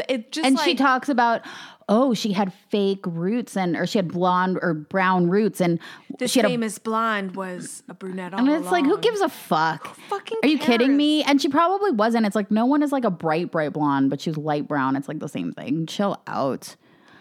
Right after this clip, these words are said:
Speaker 1: Yeah, it's, I, I, I don't know. There is such an impulse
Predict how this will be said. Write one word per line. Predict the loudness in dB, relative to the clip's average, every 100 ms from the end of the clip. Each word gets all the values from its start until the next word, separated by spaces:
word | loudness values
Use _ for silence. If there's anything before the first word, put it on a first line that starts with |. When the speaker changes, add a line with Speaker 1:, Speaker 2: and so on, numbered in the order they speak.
| -20 -20 -20 -20 _
Speaker 1:
Yeah, | -6 -4 0 0 -2
it's, | -4 -8 -8 -10 -12 -18 -20 _
I, | -8 -8
I, | -8 -8 -4
I | -2
don't | -2
know. | -2 -2
There | -4
is | -4 -6
such | -6 -8 -8
an | -8
impulse | -6 -6 -4 -6 -6 -14